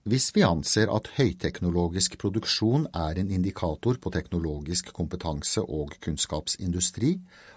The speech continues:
og at et moderne samfunn trenger et visst nivå av slik industri og kompetanse, vil eksportandelen av slike produkter være en interessant indikator på tilstandene. Figur fire punkt en viser i hvilken grad de enkelte landenes eller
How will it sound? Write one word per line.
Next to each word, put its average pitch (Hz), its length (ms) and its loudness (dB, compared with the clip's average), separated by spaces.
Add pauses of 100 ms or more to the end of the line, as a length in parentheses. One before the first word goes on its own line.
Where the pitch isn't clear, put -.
(120)
og 113 180 4
at 107 160 0
et - 140 -16
moderne 82 420 0
samfunn 113 480 2
trenger 78 400 -4
et 95 140 -8
visst - 260 2
nivå 98 400 2
av 80 260 -4
slik 92 320 -2
industri 101 520 0
og 92 120 0
kompetanse, 107 680 2 (320)
vil 110 240 4
eksportandelen 104 1120 2
av 92 240 0
slike 92 320 -2
produkter 110 580 0
være 87 240 0
en 101 80 -4
interessant 92 560 -2
indikator 92 720 -2
på 73 220 -6 (100)
tilstandene. 80 560 -2 (1600)
Figur 131 400 4
fire 104 240 2
punkt 98 320 -2
en 90 320 2
viser 92 320 2
i 107 80 4
hvilken 92 400 0
grad 80 320 0
de 104 160 -4
enkelte 90 480 -4
landenes 101 560 0
eller 80 300 -4